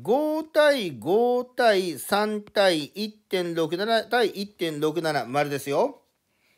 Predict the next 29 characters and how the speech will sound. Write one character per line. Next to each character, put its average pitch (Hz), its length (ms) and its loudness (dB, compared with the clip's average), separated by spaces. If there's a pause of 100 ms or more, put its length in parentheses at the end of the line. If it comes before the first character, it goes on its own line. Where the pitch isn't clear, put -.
(580)
C、 254 720 -4 (240)
第 311 440 8
二 330 160 -2
次 311 140 -4
山 277 260 2
本 285 260 -2
内 277 260 2
閣 165 320 0
が 160 400 6 (380)
陸 175 300 -4
軍 247 220 -2
四 240 280 0
個 277 160 -4
師 254 100 -8
団 226 200 2
を 165 80 -2
削 165 340 -6
減。 147 400 -2 (320)
こ 285 180 0
ん 311 200 -4
な 311 120 4
こ 320 160 -4
と 311 120 0
は 147 120 4
な 196 160 2
い 190 80 0
で 127 120 -4
す - 80 -12
ね。 233 280 -2